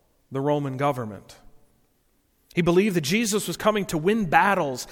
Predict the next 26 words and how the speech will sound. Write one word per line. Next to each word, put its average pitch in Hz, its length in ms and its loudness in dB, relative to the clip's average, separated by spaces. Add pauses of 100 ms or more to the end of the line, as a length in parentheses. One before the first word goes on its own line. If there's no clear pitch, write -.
(160)
and 170 160 0
take - 480 -2
earthly, 208 580 2
or 156 120 -2
take 196 320 -2
down 190 280 0
earthly 196 440 0
authorities. 160 760 -2 (380)
However, 214 420 0
that's 220 540 -4
not 202 220 -2
exactly 180 640 -2
what 170 220 -2
happened, 160 760 -10 (680)
was 226 320 -8
it? - 140 -16 (1800)
John 247 320 4
is - 240 0
sitting 226 360 -2 (200)
in 185 160 0
prison. 151 640 0 (500)
So 202 140 2
when 202 160 4
Jesus 233 500 0
was 190 100 -4
coming, 233 500 -2